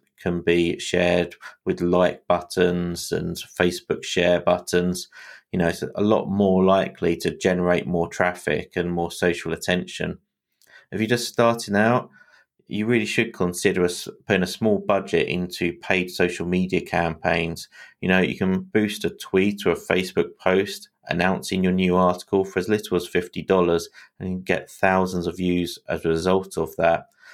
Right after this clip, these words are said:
So have a look into that as well. You don't have to spend big money. The, uh, option to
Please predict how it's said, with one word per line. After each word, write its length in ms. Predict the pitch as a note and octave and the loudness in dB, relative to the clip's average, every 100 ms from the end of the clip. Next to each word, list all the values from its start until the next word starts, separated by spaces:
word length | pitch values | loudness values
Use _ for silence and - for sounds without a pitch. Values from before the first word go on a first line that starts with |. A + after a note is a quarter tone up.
| - | -20
So 340 | - F#2+ F#2+ - | 0 2 4 2
have 160 | A#2 A#2 | 0 2
a 40 | |
look 200 | G#2+ G2+ | 0 0
into 240 | F#2 F#2 - | -4 -2 2
that 260 | F2 - | 2 0
as 120 | - | -4
well. 240 | G2+ F2+ E2+ | 2 2 2
You 80 | F2 | 2
don't 180 | A2+ | 0
have 220 | G#2 G#2 - | 0 -6 -8
to 80 | |
spend 360 | F#2 G2 F#2 F#2 | -4 0 0 0
big 240 | F#2 F2 | -2 -2
money. 460 | F#2 F2 F2 F2 E2+ - - _ - | -2 0 0 -2 -4 -14 -20 _ 0
The, 420 | F2 F2 F2 - - | 2 4 2 0 0
uh, 380 | F2+ E2+ E2 - | 2 2 0 0
option 460 | A2 - - F#2+ F#2 | -2 -2 -2 -2 0
to 280 | F#2 F2 | 2 2